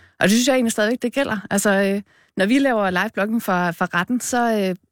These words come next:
får vi ligesom fortalt, øh, den her historie fra, fra begge sider. Vi får både anklagemyndighedens, øh, øh, øh, påstander og deres, øh, efterforskning frem, og vi får også, øh, forsvarens, øh, øh, indvendinger, øh, mod det.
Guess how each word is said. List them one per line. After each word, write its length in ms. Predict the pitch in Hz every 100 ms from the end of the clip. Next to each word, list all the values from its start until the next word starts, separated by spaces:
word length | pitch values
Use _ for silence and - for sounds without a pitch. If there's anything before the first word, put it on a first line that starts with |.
| -
får 100 | 202
vi 80 | 196
ligesom 240 | 247 233
fortalt, 400 | 226 254 254 -
øh, 280 | 202 185 180 - _ _
den 120 | 226 233
her 80 |
historie 340 | 208 - 254 226
fra, 340 | - 185 180
fra 200 | 175 -
begge 260 | 190 208 247
sider. 340 | - 240 277
Vi 120 | 226
får 200 | 226 185
både 420 | 185 208 233 208 175 - - -
anklagemyndighedens, 840 | - 277 262 233 226 233 214 190
øh, 480 | 196 180 170 165 165 170 _ _ _ -
øh, 420 | 175 175 175 175 -
øh, 240 | 147 151 165
påstander 580 | 226 233 - 196 190 180
og 80 |
deres, 300 | 190 196 233
øh, 160 | 214 180 -
efterforskning 500 | - 220 202 196 -
frem, 180 | 220
og 120 | 202 180
vi 60 |
får 120 | 170
også, 260 | 175 196 254
øh, 280 | 214 185 175
forsvarens, 600 | - 202 254 226 190 185
øh, 280 | 196 180 175 - - _ _ -
øh, 160 | 180 175
indvendinger, 520 | 208 247 254 190 170 170 -
øh, 280 | 185 170 170
mod 220 | 220 269
det. 160 | 196